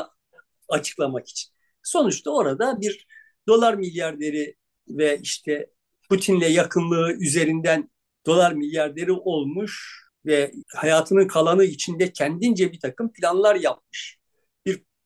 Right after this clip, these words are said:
e, paralı asker ordusunun şefi var. Bir kurumsal, mu-, on-, ondan muhtemelen çok rahatsız olan,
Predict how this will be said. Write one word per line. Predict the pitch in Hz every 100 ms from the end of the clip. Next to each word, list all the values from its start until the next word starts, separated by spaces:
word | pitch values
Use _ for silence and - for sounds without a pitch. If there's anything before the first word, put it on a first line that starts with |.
| _ 160
e, | 143
paralı | 160 185 202
asker | 175 - 202
ordusunun | 156 139 131 - 214 254 - _ _ -
şefi | - 196 190 277
var. | 170 220 - _ _ _ -
Bir | 208 220 -
kurumsal, | - 214 - 226 214 208 - _
mu-, | 151 139 -
on-, | 165 165 190
ondan | 170 170 202 208
muhtemelen | 170 143 - 233 202 185
çok | - 220 -
rahatsız | 160 165 - 165
olan, | 143 196 269